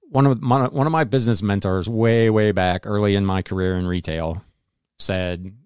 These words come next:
"If you don't know your numbers, you don't know your business." And I can,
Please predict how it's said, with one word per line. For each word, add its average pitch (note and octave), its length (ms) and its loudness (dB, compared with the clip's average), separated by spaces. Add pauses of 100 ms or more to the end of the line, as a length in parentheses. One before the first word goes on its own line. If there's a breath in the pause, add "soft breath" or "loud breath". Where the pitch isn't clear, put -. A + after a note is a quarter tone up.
(120)
"If G2+ 120 -6
you G2+ 120 -6
don't B2+ 280 2
know A#2 180 4
your A#2 160 4
numbers, F#2 400 0
you F#2+ 120 -2
don't F2+ 220 0
know G#2 60 -2
your F2 160 0
business." D2+ 480 -6 (520)
And F#2+ 600 -2 (800)
I G#2+ 200 2
can, A2 380 2